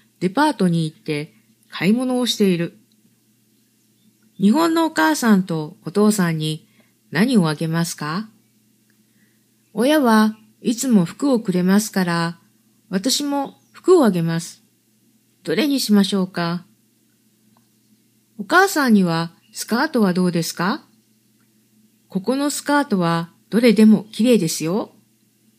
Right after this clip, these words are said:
どの色がいいですか？母は白が好きです。でも白いものは何もありません。お店の人に聞きましょう。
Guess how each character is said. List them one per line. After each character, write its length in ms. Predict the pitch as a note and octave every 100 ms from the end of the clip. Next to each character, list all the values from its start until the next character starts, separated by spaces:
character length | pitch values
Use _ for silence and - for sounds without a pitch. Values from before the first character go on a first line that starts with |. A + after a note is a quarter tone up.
| _ _ _ _ _
ど 140 | - G3+
の 160 | D4+
色 200 | B3+ G3+
が 240 | E3 C#3 - -
い 100 | F#3
い 40 |
で 100 | E3+
す 80 | -
か？ 320 | C#3+ D#3+ - _ _ _ _ _ _ _ _ _ _ _ _
母 360 | D#4+ F4+ D#4
は 300 | G#3+ F#3 F#3 - _
白 320 | - - D#4+ E4
が 120 | G#3+
好 160 | -
き 100 | G3+
で 160 | F3+ E3
す。 240 | - - _ _ _ _ _ _ _ _
で 120 | - A3
も 380 | G#3+ G3 F#3
白 380 | F#3 - F#3+ D4+
い 40 | C#4+
も 140 | C4
の 200 | A3+ G#3
は 320 | G3 F#3+ F#3+ - _ _
何 200 | E3+ F#3+
も 160 | A3+ B3+
あ 60 | C4+
り 100 | C#4
ま 140 | C#4+
せ 260 | C#4 C#4 C4
ん。 180 | F3 - _ _ _ _ _ _ _ _ _ _ _ _ _
お 80 | G3
店 260 | B3 - F4
の 100 | F4+
人 200 | - F#4+
に 280 | C#4 C#3+ -
聞 120 | -
き 100 | -
ま 120 | D4
し 80 | E4
ょ 140 | F#4
う。 80 | F3